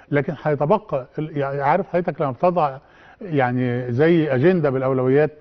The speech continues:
هيظل عندك مشكلة تدبير العملة هو الأهم النهاردة. أنت حضرتك هتتوقف نتيجة إن كل الصناعات والعالم كله مفيش حد بيصنع من الإبرة للصاروخ. إحنا بنستورد مس-، يعني مستلزمات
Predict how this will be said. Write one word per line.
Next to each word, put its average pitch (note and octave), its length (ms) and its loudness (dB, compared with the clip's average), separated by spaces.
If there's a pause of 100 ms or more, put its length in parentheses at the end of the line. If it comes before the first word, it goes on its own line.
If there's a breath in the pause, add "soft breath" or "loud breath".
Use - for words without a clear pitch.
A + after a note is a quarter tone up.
(320 soft breath)
هيظل E3 440 2
عندك F#3+ 380 -2
مشكلة G#3+ 380 0 (220)
تدبير E3 440 2
العملة G3 380 2
هو F#3 180 4
الأهم G3+ 400 0
النهاردة. E3 380 0 (580 soft breath)
أنت C#3+ 160 -2
حضرتك E3+ 360 0
هتتوقف F3 760 0
نتيجة F#3 420 0 (400 soft breath)
إن C#3 160 2
كل B3 340 4
الصناعات D3+ 640 -2
والعالم G3+ 340 0
كله A3 240 -2
مفيش E3 180 -4
حد F3+ 220 -2
بيصنع F#3 360 2
من D3 60 -2
الإبرة E3+ 280 0
للصاروخ. C3+ 460 0 (400 soft breath)
إحنا F3 220 -2
بنستورد E3 400 0
مس-، C#3+ 180 -6
يعني D3 340 -4
مستلزمات C#3 580 0